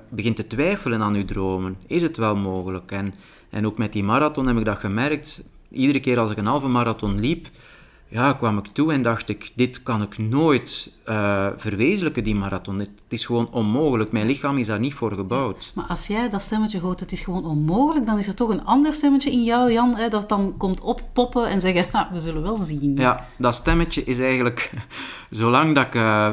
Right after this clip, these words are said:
Speaker 1: spierpijn had, was dat stemmetje er aanwezig. Maar vanaf
Speaker 2: Ja.
Speaker 1: het moment dat dan die spierpijn weg is, ja, dan komt die droom toch wel terug stilletjes aan boven. Eh, ja.
Speaker 2: Ja. En dat is echt een drijvende kracht, hè?
Speaker 1: Wel, voor mij is, eh, een droom,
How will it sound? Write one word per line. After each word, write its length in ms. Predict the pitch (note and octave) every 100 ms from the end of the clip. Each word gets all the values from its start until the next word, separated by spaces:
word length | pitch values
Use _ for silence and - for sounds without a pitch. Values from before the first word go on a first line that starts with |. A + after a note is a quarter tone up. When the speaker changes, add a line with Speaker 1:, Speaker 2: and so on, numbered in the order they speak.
| A2+
Speaker 1:
spierpijn 580 | - D3 F#3 F3+ D#3+ D#3+
had, 160 | D#3
was 200 | A#2 B2
dat 120 | A#2+
stemmetje 420 | A2+ B2 B2 B2 G#2
er 120 | G#2+
aanwezig. 480 | G2+ G2 G2 G2 G2+
Maar 180 | G#2+
vanaf 200 | G#2+ A2+ C#3
Speaker 2:
Ja. 20 |
Speaker 1:
het 80 | C3+
moment 260 | C3 C3 B2+
dat 160 | A#2+
dan 120 | B2 A#2
die 100 | A2
spierpijn 520 | - C#3+ C#3+ A#2 A2
weg 160 | B2+ D3
is, 240 | D#3 - - - - -
ja, 200 | B2+ C#3
dan 220 | B2+ B2
komt 220 | F3+ F3+
die 120 | B2+
droom 420 | A2+ A#2+ D3+ D3+
toch 220 | - B2+ A#2
wel 240 | A#2 A2+
terug 280 | - A2+ -
stilletjes 460 | - A#2+ A2+ G#2+ G#2+
aan 180 | G2+
boven. 460 | G2 G2+ G2 G2+ G2 -
Eh, 80 | F#2+ F2+ F2+ F2+ - - - -
ja. 180 | - F2+ - - _ _ _
Speaker 2:
Ja. 160 | E3+ D3+ _ _ _ _ _ _ _ _
En 100 | -
dat 160 | F3+ F3+
is 60 |
echt 100 | -
een 120 | F#3
drijvende 480 | D#3+ E3+ F3+ F3+ D#3+
kracht, 460 | - A2 - - -
hè? 60 | - _ _ _ _ _ _ _ _ _ _ - - - - - - -
Speaker 1:
Wel, 200 | - C#3+
voor 140 | C3 B2+
mij 120 | C#3+
is, 160 | D3
eh, 200 | A#2+ A#2+
een 140 | A2+ A2
droom, 500 | A2+ B2+ D3 D3+